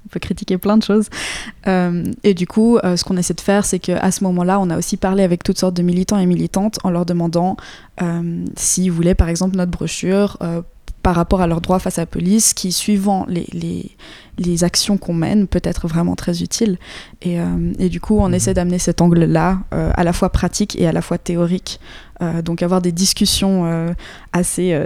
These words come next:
Speaker 1: effectivement abstraites sur, euh, qu'est-ce que le droit, à quoi il sert, est-ce que l'État c'est, c'est vraiment bien ou est-ce que c'est un outil, euh, d'oppression de classe. Enfin, y a, on peut, on peut débattre de choses très abstraites comme ça, mais il y a aussi l'aspect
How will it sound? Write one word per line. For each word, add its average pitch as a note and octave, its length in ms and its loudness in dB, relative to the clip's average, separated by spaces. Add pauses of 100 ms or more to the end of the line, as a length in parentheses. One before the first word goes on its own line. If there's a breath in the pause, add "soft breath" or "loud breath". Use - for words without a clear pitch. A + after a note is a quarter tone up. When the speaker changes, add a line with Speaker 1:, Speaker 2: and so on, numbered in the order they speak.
Speaker 1:
effectivement F#3+ 520 2
abstraites - 640 0
sur, F3 280 0
euh, D#3+ 160 -2
qu'est-ce - 240 -4
que - 80 -8
le E3 120 -4
droit, F3 240 0
à E3+ 160 -2
quoi F#3 220 0
il E3 100 -6
sert, F3+ 520 -2
est-ce E3+ 140 0
que - 80 -2
l'État E3 320 0
c'est, - 320 -2 (320 loud breath)
c'est - 140 0
vraiment E3+ 240 4
bien A#3 260 4
ou G3 140 6
est-ce E3+ 100 -2
que F3 60 0
c'est D#3+ 140 0
un E3 180 0
outil, F#3 500 0
euh, D#3+ 260 -4
d'oppression E3 460 -2
de E3+ 60 0
classe. A#3+ 500 2
Enfin, F3 80 -2 (260 loud breath)
y - 60 0
a, F#3 40 4 (280)
on G#3 100 2
peut, A#3+ 240 4
on F#3+ 140 0
peut F#3+ 140 0
débattre G3 320 2
de F#3+ 80 0
choses F#3+ 180 -2
très F#3 220 0
abstraites F3+ 320 -2
comme F3 140 0
ça, G#3+ 180 2
mais G3 100 2
il - 40 0
y - 20 0
a E3+ 40 0
aussi F3 220 0
l'aspect F3+ 400 0